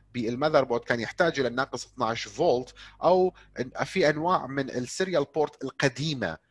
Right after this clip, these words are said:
وحتى في عندك بي سي اي، آه، كارد ايضًا يحتاج الى ناقص اثناعش فولت. بالنسبه للناقص خمسة فولت فهذه كانت موجوده ايضًا سابقًا بال،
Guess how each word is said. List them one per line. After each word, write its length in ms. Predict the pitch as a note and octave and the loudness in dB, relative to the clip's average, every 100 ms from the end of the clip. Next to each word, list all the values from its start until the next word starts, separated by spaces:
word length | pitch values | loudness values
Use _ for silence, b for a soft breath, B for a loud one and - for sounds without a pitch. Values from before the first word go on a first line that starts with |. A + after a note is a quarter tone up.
| b b b | b b b
وحتى 400 | - B3 - G3+ | 2 4 4 2
في 160 | G3+ | 2
عندك 340 | F#3+ F3 - - | 0 0 -4 -4
بي 100 | G3 | -4
سي 220 | - A#2+ | 0 4
اي، 280 | A#2+ B2 B2 b b - | 4 4 -2 b b -2
آه، 220 | A#2 A#2 | 2 2
كارد 540 | A#2 - D3 C3+ C#3+ - | 2 6 8 8 4 0
ايضًا 240 | E3 D#3+ | 0 0
يحتاج 420 | C3 - C#3+ C3 | -2 -2 -4 -2
الى 100 | B2 | -4
ناقص 340 | A#2 A#2 - - | -4 -6 -8 -16
اثناعش 380 | - A#2 A#2+ | -6 -4 -4
فولت. 600 | - A2 D3+ G3 G3 - - b b - | -6 -4 0 2 0 -6 -20 b b -6
بالنسبه 360 | F3+ B3+ F#3+ | -2 0 0
للناقص 580 | F3+ E3+ A3 C#4 G#3 - | -2 2 4 4 2 -2
خمسة 400 | - C#3+ C3+ C3 | -2 -2 0 -2
فولت 480 | A#2+ C3 F#3+ C#4 - b b b | 0 0 2 2 -4 b b b
فهذه 520 | C#3+ E3+ G#3 F3+ F#3+ | 8 8 6 2 -2
كانت 340 | - D3+ D3 | 0 0 0
موجوده 320 | D#3 D3+ E3+ F3 | -2 -2 2 2
ايضًا 200 | A3 E3+ | 2 0
سابقًا 420 | - D3+ D3+ C#3+ | 2 2 2 0
بال، 340 | C#3+ C3+ A2 | 2 -2 -2